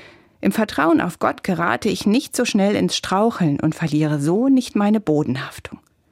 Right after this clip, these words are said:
Zum anderen, da wartet etwas auf mich, ein weiter Raum, neue Möglichkeiten, viel zu entdecken.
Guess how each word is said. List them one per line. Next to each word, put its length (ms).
Zum 180
anderen, 600
da 140
wartet 380
etwas 340
auf 220
mich, 480
ein 240
weiter 460
Raum, 420
neue 380
Möglichkeiten, 840
viel 280
zu 160
entdecken. 480